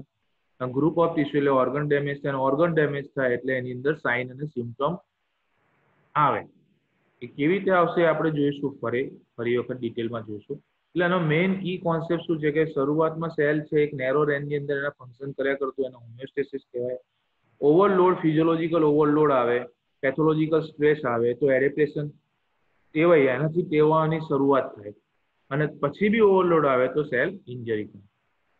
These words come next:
હવે normal cell જે છે, આ normal cell homeostasis છે. તો normal cell ઉપર stress આવે,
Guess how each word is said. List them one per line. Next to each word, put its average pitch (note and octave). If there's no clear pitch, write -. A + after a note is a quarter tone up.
હવે F#3
normal C#3+
cell F3
જે C#3+
છે, A#2+
આ C#3
normal D3
cell D3+
homeostasis C3+
છે. -
તો E3
normal D#3
cell F#3
ઉપર D#3
stress F3
આવે, D3+